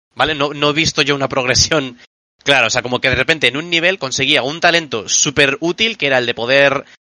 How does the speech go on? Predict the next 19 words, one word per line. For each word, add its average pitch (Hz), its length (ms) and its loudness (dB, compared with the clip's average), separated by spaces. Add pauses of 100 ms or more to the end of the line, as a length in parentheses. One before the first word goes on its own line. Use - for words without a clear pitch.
(140)
todas 165 180 2
las 151 140 4
paradas 143 320 -2
que 139 100 -2
hiciese, 180 460 -4
las - 260 -2 (400)
respondía 135 500 -2
con 147 100 -4
un 147 80 -8
contraataque. 127 560 -2 (400)
Joder, 139 220 6
es 127 60 -6
que 147 80 0
es 147 60 0
buenísimo, 135 400 0
puedes 147 180 -2
estar 156 220 -2
con 123 140 0
el 117 120 -2